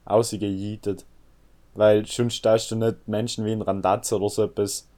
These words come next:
D Z geben, was so schon ein schweres Fach ist und der macht's halt nochmal schwerer für die Leute. Und, ähm, ist halt schon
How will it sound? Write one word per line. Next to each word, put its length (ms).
D 100
Z 340
geben, 240
was 180
so 180
schon 200
ein 60
schweres 380
Fach 280
ist 140
und 160
der 160
macht's 320
halt 160
nochmal 260
schwerer 500
für 200
die 100
Leute. 400
Und, 300
ähm, 360
ist 240
halt 160
schon 300